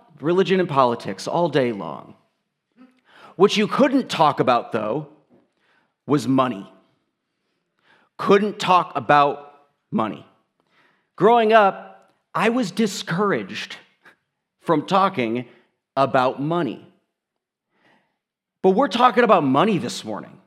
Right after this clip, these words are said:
And so I'm coming to you a little awkward because we gotta talk about money.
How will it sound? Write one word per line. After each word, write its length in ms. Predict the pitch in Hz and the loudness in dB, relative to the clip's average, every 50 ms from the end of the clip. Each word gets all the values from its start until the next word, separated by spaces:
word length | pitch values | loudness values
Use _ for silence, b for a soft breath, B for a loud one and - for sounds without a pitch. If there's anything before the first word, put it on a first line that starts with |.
| _ _ _ _ _ _ _ _ _ _ _ - | _ _ _ _ _ _ _ _ _ _ _ -4
And 120 | 196 196 196 | -4 -2 0
so 220 | - 233 247 247 | 2 2 2 4
I'm 160 | 269 285 - | 2 0 -2
coming 600 | - - - 330 214 190 151 120 98 95 - - - _ _ _ - | -4 0 2 2 2 4 2 -2 -4 -8 -14 -18 -20 _ _ _ -6
to 100 | 220 233 | -4 -4
you 580 | 202 160 147 143 139 139 143 160 165 156 - b b b b b b b | -2 0 0 0 2 0 0 -2 -4 -8 -14 b b b b b b b
a 60 | 202 | -4
little 340 | 196 196 208 214 208 196 180 | -2 0 0 0 2 2 2
awkward 520 | 151 143 127 - - - 113 101 95 98 - _ _ _ _ _ _ _ _ _ _ _ _ _ _ _ _ _ | 0 0 -2 -4 -8 -12 -12 -12 -14 -16 -20 _ _ _ _ _ _ _ _ _ _ _ _ _ _ _ _ _
because 260 | - 135 - 143 123 110 | -4 -2 -2 -2 -2 -2
we 140 | 135 147 | -2 -2
gotta 240 | 135 135 131 123 123 | 0 0 -2 -2 -4
talk 260 | - - 123 117 113 | -6 -6 -6 -6 -6
about 300 | - 117 113 117 113 101 | -6 -6 -4 -4 -4 -4
money. 400 | 120 139 143 139 120 107 98 92 | -4 -4 -4 -4 -4 -6 -10 -16